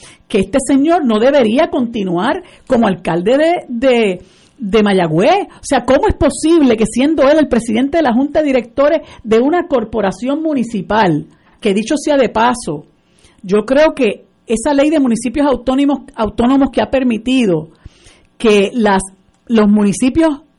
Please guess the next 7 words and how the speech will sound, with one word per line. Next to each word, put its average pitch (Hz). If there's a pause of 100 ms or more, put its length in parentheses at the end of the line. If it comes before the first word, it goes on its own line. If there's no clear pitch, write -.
eh, 180
creen 277
corporaciones 220 (460)
y 247
actúen 294
como 262
empresas 254